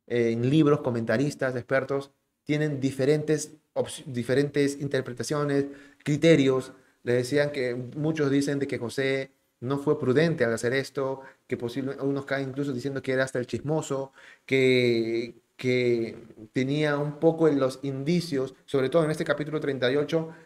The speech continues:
un poco el ego grande, un poco, eh, en los aires de grandeza, de superioridad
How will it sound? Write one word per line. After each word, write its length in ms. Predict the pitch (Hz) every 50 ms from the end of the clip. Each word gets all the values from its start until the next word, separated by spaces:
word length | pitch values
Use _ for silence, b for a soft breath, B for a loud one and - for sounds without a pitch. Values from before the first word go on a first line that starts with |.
| B B B
un 140 | - 143 143
poco 240 | 143 165 165 160 160
el 160 | 147 143 147
ego 240 | 156 143 147 135 123
grande, 480 | 139 156 170 175 170 165 165 160 160
un 220 | 160 156 147 143 -
poco, 400 | 147 156 151 - 156 156 151 -
eh, 560 | 139 135 127 123 123 120 117 117 117 113 110 -
en 120 | 123 123
los 200 | 117 113 117 - -
aires 260 | 143 147 147 147 156
de 100 | 143 143
grandeza, 640 | 127 120 117 117 120 143 160 165 165 - 165 156 156
de 100 | 143 139
superioridad 1080 | 139 139 139 135 123 120 120 120 120 117 127 147 160 165 165 165 165 - - - -